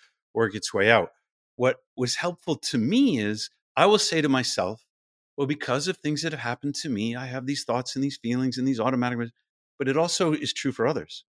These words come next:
Because of things that have happened to you or because of things that have happened to her, she will have automatic negative thoughts." And, and I,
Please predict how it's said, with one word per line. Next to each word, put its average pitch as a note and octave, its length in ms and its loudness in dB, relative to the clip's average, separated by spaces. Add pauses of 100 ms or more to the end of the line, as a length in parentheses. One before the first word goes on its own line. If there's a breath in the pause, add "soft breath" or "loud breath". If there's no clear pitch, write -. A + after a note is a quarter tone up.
(200)
Because C#3 320 -2
of F3+ 100 -2
things D#3+ 200 -2
that D#3 80 -2
have A#2 80 -8
happened C#3 280 -2
to C#3 100 -4
you C#3+ 260 0
or F#2 40 -8
because A#2+ 280 -6
of E3+ 100 -4
things F3 160 -2
that D3+ 80 0
have C3 100 -2
happened C3+ 440 0 (120)
to B2 140 -6 (140)
her, A2+ 300 2 (260 soft breath)
she - 160 -2
will E3 80 0
have D3+ 160 2
automatic D3+ 560 4 (180)
negative D3 500 0
thoughts." D3 360 6
And, D#3+ 140 -2 (220)
and B2+ 300 2 (560)
I, D#3 220 2